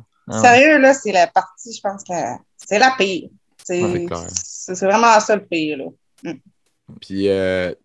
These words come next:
Speaker 3: toi, mettons, tu sais, euh, tantôt, tu disais, mes parents, quand je leur ai annoncé, tu sais, mon père était quand même fier, tout ça. Toi, mettons, si un jour t'es mère,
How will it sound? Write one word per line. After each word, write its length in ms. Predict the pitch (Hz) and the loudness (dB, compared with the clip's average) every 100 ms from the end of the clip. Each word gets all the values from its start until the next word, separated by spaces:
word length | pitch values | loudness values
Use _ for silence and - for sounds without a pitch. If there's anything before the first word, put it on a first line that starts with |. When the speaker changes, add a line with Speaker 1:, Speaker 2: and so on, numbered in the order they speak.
| - | 2
Speaker 3:
toi, 340 | 131 135 131 | 4 6 4
mettons, 500 | 117 - 143 151 131 | 2 0 0 2 0
tu 120 | 107 | 0
sais, 120 | 160 143 | 2 4
euh, 380 | 117 107 101 92 _ _ - | 4 2 0 -2 _ _ -4
tantôt, 260 | 110 143 | -4 -4
tu 120 | - | -8
disais, 160 | 104 131 | -2 0
mes 120 | 131 | 0
parents, 460 | - 110 104 120 135 | 0 -2 0 -2 -2
quand 200 | 131 113 | -4 -6
je 80 | 117 | -4
leur 140 | 107 | -4
ai 40 | |
annoncé, 800 | 110 113 107 - 131 127 123 123 | -2 -4 -6 -6 -4 -2 -2 -4
tu 40 | 110 | -4
sais, 80 | 117 | -6
mon 160 | 104 | -4
père 200 | 107 113 | -2 -2
était 280 | 110 101 104 | -2 -4 -6
quand 160 | 107 101 | -6 -6
même 180 | 98 | -8
fier, 300 | 92 117 110 107 | -6 -4 -2 -4
tout 100 | 107 | -8
ça. 260 | - 131 165 _ _ _ _ | -2 -2 -2 _ _ _ _
Toi, 320 | - 131 143 | 2 4 4
mettons, 400 | 135 107 123 127 | 2 -2 -2 -2
si 140 | 120 110 | -2 -4
un 100 | 107 | -2
jour 220 | 110 120 | -2 -4
t'es 140 | 117 | -2
mère, 600 | 104 101 104 113 104 - | -2 0 0 0 -4 -6